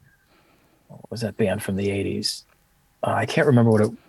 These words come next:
what the name of the band was, but I was listening to their first album, and this, this lyric wor-, you know, this pairing of the words "unfinished business" came in some of the lyrics. And that, that, that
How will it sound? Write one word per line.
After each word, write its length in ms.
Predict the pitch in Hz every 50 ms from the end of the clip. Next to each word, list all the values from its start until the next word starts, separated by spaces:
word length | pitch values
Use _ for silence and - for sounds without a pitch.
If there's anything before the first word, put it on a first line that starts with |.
| - -
what 160 | 123 107 104
the 100 | - 110
name 160 | 110 110 107
of 40 | 104
the 60 | 104
band 220 | 104 107 104 104 101
was, 220 | 98 98 95 95 -
but 100 | - 107
I 20 |
was 140 | 107 110 -
listening 220 | 147 143 - 170 156
to 60 | 143
their 120 | 131 123
first 320 | 120 - 147 135 127 - -
album, 400 | 127 120 120 120 120 123 117 120
and 240 | 113 107 110 113 127
this, 440 | 127 113 113 110 - - - - -
this 440 | - 123 117 117 104 - - - - _ _ _ _ _ _ _ _ - - - - _ _ _ -
lyric 460 | - 127 135 143 139 135 123 113 - - _ _ - - _ _ _ _ _ -
wor-, 360 | 135 123 123 135 123 123 123
you 100 | 123 123
know, 140 | 117 110 107
this 340 | 104 107 110 101 - - - _ _ _ _ _ _
pairing 320 | - 139 131 123 120 117 113
of 100 | 107 107
the 80 | 113
words 300 | 110 113 113 110 110 -
"unfinished 540 | - 135 123 117 - - 123 117 107 - -
business" 500 | - 120 113 - 117 104 101 - - - _ _ _ _ _ - - - - - _ - _ _ _ _ _ - _ _ _ _ _ _ - - -
came 320 | - - 131 123 120 117
in 80 | 113 107
some 220 | 104 - 135 123
of 80 | 120 110
the 60 | 113 113
lyrics. 420 | 123 139 131 110 98 - - -
And 100 | 127 135
that, 240 | 151 151 156 147 - -
that, 440 | 127 120 151 147 147 139 127 127 _ _ _ _ _ _ - - - _ _ _ -
that 360 | 139 139 131 127 123 120 -